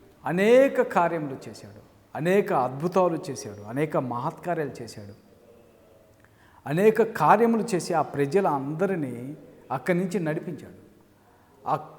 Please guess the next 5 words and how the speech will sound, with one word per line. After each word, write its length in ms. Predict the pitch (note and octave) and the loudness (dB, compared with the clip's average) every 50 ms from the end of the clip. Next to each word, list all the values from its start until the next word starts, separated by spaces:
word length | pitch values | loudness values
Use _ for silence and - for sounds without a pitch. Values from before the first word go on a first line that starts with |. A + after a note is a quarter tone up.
| - C#3 | -6 -4
ఆ 60 | C#3 | -2
ప్రజలందరినీ 760 | C#3 - - D#3 E3+ D#3+ G#3+ A#3+ B3 A3+ A#3 A#3 B3+ B3 C4 B3 | -2 -2 0 0 4 6 6 6 6 6 8 8 8 8 6 4
నడిపించిన 600 | A3 F#3+ F3+ F3+ F3 G3+ B3+ A#3+ - B3+ B3 A3+ | 4 4 2 2 4 4 2 2 4 2 0 0
తర్వాత 800 | - - E3 E3 E3+ F#3 G#3+ A3 G#3+ G3 E3 C3+ C3 C#3 D3 E3 F3+ - - - - - - - _ _ _ _ _ - | 0 2 2 2 6 6 6 6 6 4 4 4 2 0 -2 -6 -8 -12 -18 -20 -20 -20 -20 -20 _ _ _ _ _ 0
వాళ్ళు 640 | C3+ D3+ F3+ F#3+ F3+ F#3 F3+ E3 D#3 D#3+ E3+ F3+ F3+ | 6 6 6 8 8 8 6 6 6 4 2 0 -2